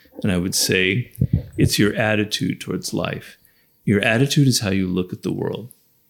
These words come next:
Some people are optimistic and adventurous and open. Some people are closed and anxious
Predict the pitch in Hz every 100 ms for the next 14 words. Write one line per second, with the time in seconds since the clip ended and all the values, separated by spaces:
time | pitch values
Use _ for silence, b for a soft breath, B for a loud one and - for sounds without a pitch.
0 | _ _ _ - B B B - - 104
1 | 113 98 101 101 101 90 107 87 95 -
2 | - 110 - 80 - - 95 104 - 101
3 | - - 95 95 90 90 107 B B B
4 | - - 95 104 101 82 76 - - 82
5 | 90 92 90 - - 151 - 87 90 -
6 | 104 92 - -